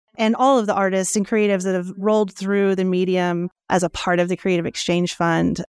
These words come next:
we can say that's true for all of them. But we really love these guys, and, and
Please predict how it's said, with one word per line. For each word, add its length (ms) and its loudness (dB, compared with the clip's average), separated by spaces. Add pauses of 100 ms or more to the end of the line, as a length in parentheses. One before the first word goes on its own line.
(140)
we 100 2
can 120 2
say 220 2
that's 240 -2
true 160 0
for 200 -4
all 200 2
of 100 0
them. 280 -2
But 180 0 (180)
we 240 -2
really 220 2
love 180 0
these 200 -2
guys, 420 2
and, 240 -2
and 300 -2